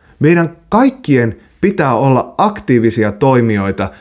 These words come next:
ja olla rakentamassa yhdessä sitä parempaa maailmaa.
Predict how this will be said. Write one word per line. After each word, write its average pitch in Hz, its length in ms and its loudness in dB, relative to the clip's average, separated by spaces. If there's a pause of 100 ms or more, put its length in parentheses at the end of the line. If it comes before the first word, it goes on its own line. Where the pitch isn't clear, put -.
(120)
ja 120 100 -4
olla 131 240 2
rakentamassa 127 640 -2
yhdessä 131 500 0
sitä 101 240 -8
parempaa 101 580 -4
maailmaa. 101 680 -4